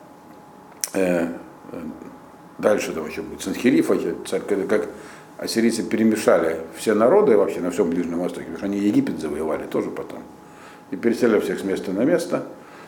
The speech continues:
то у нас больше неизвестно, кто откуда происходит, и поэтому у нас сейчас нету ни аммонитян, ни амавитян, которых, мавитян, которых нельзя принимать в клаль Исраэль.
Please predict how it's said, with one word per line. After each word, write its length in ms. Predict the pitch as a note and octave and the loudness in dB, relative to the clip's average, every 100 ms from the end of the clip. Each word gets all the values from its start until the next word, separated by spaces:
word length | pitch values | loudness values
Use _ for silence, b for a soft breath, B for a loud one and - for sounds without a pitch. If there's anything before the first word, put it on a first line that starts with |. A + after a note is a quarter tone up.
| B | B
то 100 | - | -2
у 20 | A2 | 4
нас 180 | B2 | 4
больше 260 | A#2+ A#2 A2 | 4 4 4
неизвестно, 460 | A2 G2 G#2+ - E2+ | 2 4 2 0 -4
кто 160 | - | 0
откуда 320 | E2+ - D#2+ | 0 -2 -6
происходит, 680 | - D#2 D#2 - F3 F#3 F3 - - - - B B B B B | -6 -6 -8 0 2 4 2 -2 -10 -18 -20 B B B B B
и 80 | F2+ | -4
поэтому 600 | F2+ G2+ G#2 G#2 F2+ F2+ | 4 6 6 2 2 2
у 40 | |
нас 180 | F2+ E2 | 2 -2
сейчас 240 | - E2 - | -4 -6 -2
нету 300 | F2+ E2 E2+ | -2 -2 0
ни 100 | F#2+ | 2
аммонитян, 640 | E2+ E2 E2+ F2+ F#2+ G2+ | 2 0 -2 0 2 4
ни 60 | A#2 | 4
амавитян, 800 | G#2 F2+ E2 F2 D#3 D#3 D#3 D3+ | 4 2 -2 2 4 4 2 -4
которых, 440 | - - G#2 - - | -4 2 2 2 0
мавитян, 420 | F#2 F#2+ C3+ B2 | 0 2 2 0
которых 300 | F#2 F#2+ - | 0 0 0
нельзя 360 | F#2+ F2 F#2+ | 0 4 4
принимать 720 | E2+ D2+ - F2 F2+ F#2 E2+ - | 4 0 -4 0 2 2 2 -2
в 60 | - | -4
клаль 240 | E2 D#2+ | -2 -2
Исраэль. 460 | D2+ E2 D#2+ D2+ | -4 -4 -2 -2